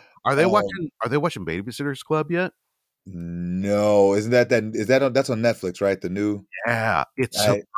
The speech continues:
Speaker 1: surprisingly good.
Speaker 2: Really?
Speaker 1: Give it a shot, yeah.
Speaker 2: Okay. All right, I'll throw that out there. But yeah, this one, so I would, I would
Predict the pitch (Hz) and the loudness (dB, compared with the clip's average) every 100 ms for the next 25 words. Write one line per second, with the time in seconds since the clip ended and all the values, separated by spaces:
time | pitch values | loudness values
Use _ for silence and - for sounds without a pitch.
0 | 110 123 95 113 104 80 101 110 110 98 | 0 0 -2 -4 -6 -4 -2 0 0 -2
1 | 67 - - 82 123 139 87 - _ 107 | -6 -18 -12 0 2 2 -2 -10 _ -8
2 | 95 - 98 101 85 - 85 92 113 170 | -4 -2 0 0 0 -6 -14 -6 0 0
3 | 190 - _ - 110 165 - 123 143 143 | 0 -6 _ -6 -4 -4 -6 -6 -2 0
4 | 143 156 - 107 _ _ _ _ - 127 | 0 0 -4 -8 _ _ _ _ 0 4
5 | 131 123 117 110 147 175 190 175 180 160 | 6 6 4 0 -2 -2 -4 -2 -2 -2
6 | 160 170 220 320 311 _ _ _ _ - | -2 -2 -4 -4 -6 _ _ _ _ -2
7 | 143 147 135 123 139 156 170 170 151 | 2 2 2 0 2 4 2 0 -6